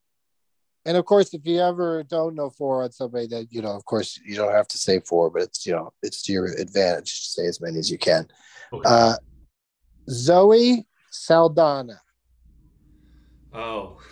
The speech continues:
Speaker 2: Okay, so, uh, I'm gonna say, uh,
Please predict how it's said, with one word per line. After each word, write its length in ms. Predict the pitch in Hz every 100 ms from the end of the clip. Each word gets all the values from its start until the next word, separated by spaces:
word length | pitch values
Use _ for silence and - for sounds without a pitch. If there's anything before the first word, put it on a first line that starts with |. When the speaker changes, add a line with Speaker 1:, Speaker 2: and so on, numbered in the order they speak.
| - - - _ _ _ _ _ _ _ -
Speaker 2:
Okay, 240 | 135 127
so, 380 | - 147 117 117
uh, 480 | 117 117 113 113 110 - _ _ _ _ _ _ _ _ _ _ _
I'm 120 | 117 123
gonna 160 | 127 120
say, 880 | - 127 127 123 120 117 117 117 117 _ _ _ _ _ _ _ - _ - - - - - -
uh, 960 | 110 110 104 104 104 104 104 104 101